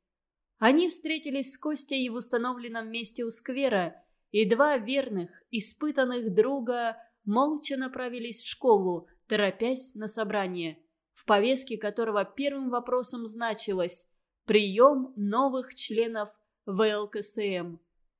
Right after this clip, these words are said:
Сегодня весь день для Саши прошел в тяжелом молчании.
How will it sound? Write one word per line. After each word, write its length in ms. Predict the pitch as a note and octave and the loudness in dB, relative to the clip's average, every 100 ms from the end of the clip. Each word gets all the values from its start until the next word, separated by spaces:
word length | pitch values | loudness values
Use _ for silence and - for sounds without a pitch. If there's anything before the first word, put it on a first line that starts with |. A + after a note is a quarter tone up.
| _ _ _ | _ _ _
Сегодня 560 | - - D#4 F4+ D#4 D4 | 2 4 6 4 4 0
весь 200 | D4 A3+ | -2 0
день 200 | D4 C4 | -2 -2
для 140 | B3 | -4
Саши 400 | B3 C4+ C4 B3+ | -4 -4 -4 -8
прошел 480 | A#3+ A3+ - B3 A#3+ | -6 -6 -4 -2 -4
в 100 | - | -6
тяжелом 500 | A#3 G3+ A#3 A3 G#3+ | -6 0 2 2 -2
молчании. 920 | G#3 A3 - - A#3+ G#3+ G3 E3+ - | -6 -8 -8 -6 -6 -4 -4 -6 -8